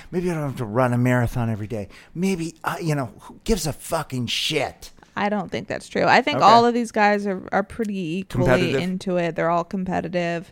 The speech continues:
Speaker 1: All right, maybe.
Speaker 2: They're all addicted to this
Speaker 1: Maybe.
Speaker 2: adrenaline. They
Speaker 1: Maybe.
Speaker 2: all wanna win. They all wanna best one another.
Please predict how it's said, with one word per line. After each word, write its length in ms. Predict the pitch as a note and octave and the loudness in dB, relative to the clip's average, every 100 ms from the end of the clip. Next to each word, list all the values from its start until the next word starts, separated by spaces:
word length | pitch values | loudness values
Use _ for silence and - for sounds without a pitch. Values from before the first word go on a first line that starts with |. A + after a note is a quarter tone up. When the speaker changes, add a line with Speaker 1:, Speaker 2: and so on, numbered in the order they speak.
| - | -2
Speaker 1:
All 80 | B2 | 2
right, 200 | C3 A#2+ | 2 2
maybe. 200 | A#2+ A#2 | 0 4
Speaker 2:
They're 180 | A3 G#3 | 4 6
all 220 | F#3+ G#3 | 4 2
addicted 680 | G#3 F#3 F#3+ - G3 F#3+ G3 | 0 0 -2 0 0 0 -2
to 140 | G3+ | -2
this 560 | G3 F#3+ G3 G3 - - | 2 2 2 0 -10 -4
Speaker 1:
Maybe. 200 | F#3+ A3+ | 2 4
Speaker 2:
adrenaline. 600 | F3+ F3+ F3 F3+ F3+ F3 | 2 0 -4 -2 -4 -2
They 60 | F3+ | -2
Speaker 1:
Maybe. 40 | F#3+ | 0
Speaker 2:
all 340 | F3+ F#3+ G3 | 2 2 2
wanna 180 | G3 G3 | 0 0
win. 460 | F#3+ F#3 F#3 F#3 F3+ | -2 -2 -2 -4 -6
They 100 | F3 | -4
all 180 | F#3 | -4
wanna 200 | F#3 F#3+ | -2 -4
best 340 | F#3+ F3+ F3+ - | -2 -2 -2 -6
one 80 | F#3+ | -6
another. 560 | F#3 F3+ F3 F3+ F3+ | -6 -6 -6 -6 -6